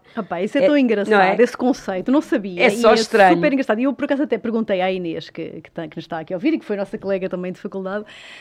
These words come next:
Speaker 1: ah, porque se ela sabia do nome, ela também disse que não, porque o nome oficina, de facto, era uma curiosidade que eu tinha para te perguntar,
Speaker 2: E se tu
Speaker 1: porque
Speaker 2: reparares, é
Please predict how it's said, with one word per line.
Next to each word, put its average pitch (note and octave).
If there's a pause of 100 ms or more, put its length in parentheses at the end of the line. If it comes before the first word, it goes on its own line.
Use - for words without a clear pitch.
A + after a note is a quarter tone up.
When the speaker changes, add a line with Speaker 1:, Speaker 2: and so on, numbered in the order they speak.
(180)
Speaker 1:
ah, G#3
porque C4
se C4
ela C#4
sabia C#4
do C4+
nome, F4
ela B3+
também C4+
disse C4
que -
não, G#3+
porque C4
o -
nome D#4+
oficina, A3
de G#3+
facto, C4+
era C#4+
uma C#4+
curiosidade C#4
que -
eu -
tinha D4+
para C#4+
te -
perguntar, D4
Speaker 2:
E A#3
se -
tu D#4
Speaker 1:
porque D#4
Speaker 2:
reparares, A#3+
é G3+